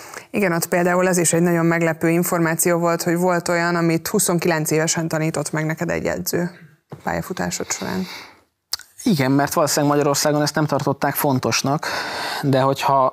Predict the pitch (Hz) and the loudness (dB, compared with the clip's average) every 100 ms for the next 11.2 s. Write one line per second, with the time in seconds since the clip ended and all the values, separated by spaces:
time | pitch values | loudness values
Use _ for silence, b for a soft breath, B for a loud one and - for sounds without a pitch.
0 | - 175 160 151 135 147 143 - - - | 0 -2 2 0 2 2 2 0 -4 0
1 | 139 135 - 139 131 127 127 - - 156 | 2 2 2 0 2 2 0 -2 -4 2
2 | 143 127 156 143 143 131 135 143 131 127 | 2 2 0 2 2 4 4 2 0 0
3 | 127 131 135 123 120 120 131 - 180 208 | 2 4 4 2 -2 0 -2 2 2 0
4 | B B B B B B - 120 - 123 | B B B B B B -4 -4 0 2
5 | 131 139 135 - 143 135 131 131 127 - | 4 2 2 0 2 2 4 2 0 -4
6 | _ _ 135 127 123 120 120 120 127 147 | _ _ 2 4 4 2 2 4 4 2
7 | 180 - _ _ 131 123 123 123 127 131 | -2 -6 _ _ 0 2 2 2 0 -2
8 | B B B _ _ _ _ _ _ _ | B B B _ _ _ _ _ _ _
9 | _ _ 135 139 147 147 127 120 123 123 | _ _ 0 2 0 0 2 2 2 2
10 | 123 - 123 - 123 120 220 208 - 123 | 2 0 -4 0 0 2 2 2 2 2
11 | 135 | 2